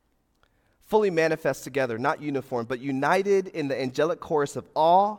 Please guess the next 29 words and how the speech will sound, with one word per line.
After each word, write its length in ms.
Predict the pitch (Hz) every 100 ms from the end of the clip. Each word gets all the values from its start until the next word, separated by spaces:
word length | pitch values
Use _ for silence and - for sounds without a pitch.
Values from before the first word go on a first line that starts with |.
| - _ _
glory, 480 | - 143 165 165 170 -
and 160 | 135 -
honor 300 | 143 139 131
of 140 | 123
the 80 | 123
Most 260 | 127 131
High 160 | - 123
God, 380 | 113 117 107 101
who 180 | 127 127
was 680 | 127 143 156 151 156 - - _
and 180 | 120 117
is 460 | 127 123 120 117 - -
and 100 | 113
is 160 | 120
to 100 | 120
come. 260 | 117 123 107
Can 140 | 170
somebody 340 | 175 330 415 175
give 180 | 143 139
a 40 |
shout 260 | - 156 131
of 80 |
glory 380 | 101 117 123 123
or 80 | 110
something 440 | 107 127 123 123 120
to 120 | -
me? 240 | 127 120 - - - - -
Come 140 | 233
on. 300 | 202 135 104